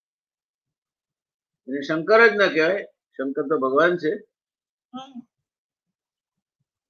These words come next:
Speaker 1: એણે ઝેર પીધું માટે તો એ નીલકંઠ કહેવાય.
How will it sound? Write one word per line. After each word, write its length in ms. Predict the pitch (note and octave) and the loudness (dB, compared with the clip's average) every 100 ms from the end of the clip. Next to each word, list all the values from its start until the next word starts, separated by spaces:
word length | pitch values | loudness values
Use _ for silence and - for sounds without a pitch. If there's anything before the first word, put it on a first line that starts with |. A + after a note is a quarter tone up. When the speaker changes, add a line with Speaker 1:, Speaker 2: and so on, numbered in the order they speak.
| _ D3 _ _ _ A#2 | _ _ _ _ _ -6
Speaker 1:
એણે 200 | C#3+ D#3+ | -4 -2
ઝેર 340 | C#3 D#3 F3 | 2 4 4
પીધું 280 | D#3 C#3+ F3 | 2 0 2
માટે 260 | E3 D#3 E3+ | 2 2 0
તો 100 | E3+ | 2
એ 160 | E3 D#3 | 2 2
નીલકંઠ 460 | D#3+ D#3+ G3 E3+ | -2 0 0 0
કહેવાય. 460 | E3 C#3 B2 A2 | 0 2 2 0